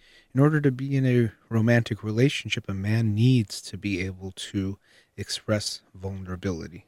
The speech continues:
express their feelings, express sadness, not always appear invincible or stoic. They have to be able to express that side of them as well. And it doesn't mean in other times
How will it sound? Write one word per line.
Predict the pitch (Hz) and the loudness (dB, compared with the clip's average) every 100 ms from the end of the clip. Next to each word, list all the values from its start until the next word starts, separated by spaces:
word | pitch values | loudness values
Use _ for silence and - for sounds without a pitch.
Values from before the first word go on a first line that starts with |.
| - | -18
express | - - 107 - | -16 -10 -8 -6
their | - 113 | -6 -8
feelings, | - 98 90 87 | -8 -10 -8 -8
express | 95 - 107 98 | -8 -6 -4 -4
sadness, | - 101 90 - - - - - - _ - | -4 -4 -4 -6 -10 -10 -10 -20 -20 _ -2
not | 107 98 | -2 -2
always | 101 98 95 | -6 -6 -8
appear | 92 - 107 101 | -10 -12 -6 -4
invincible | 98 98 107 104 - 87 107 87 | -4 -4 -2 -2 -4 -10 -12 -12
or | 78 87 | -10 -8
stoic. | - - 107 76 - - _ _ - _ _ | -8 0 0 0 -8 -20 _ _ -20 _ _
They | 104 | -2
have | 90 110 | 0 0
to | - | 0
be | 107 | -2
able | 107 107 | -2 -4
to | - 104 | -6 -6
express | - - 110 110 - | -6 -4 -2 -2 -2
that | 101 - | -6 -4
side | - 98 101 | -6 -6 -6
of | 95 92 | -6 -4
them | 92 92 - - _ - | -6 -6 -16 -20 _ -14
as | 92 - | -14 -8
well. | 107 107 - _ _ - | -6 -6 -10 _ _ 0
And | 110 | 4
it | 107 | 6
doesn't | 120 117 | 4 4
mean | 117 110 | 2 2
in | 104 | 0
other | 107 107 | -2 -2
times | - 113 113 101 | -2 2 2 0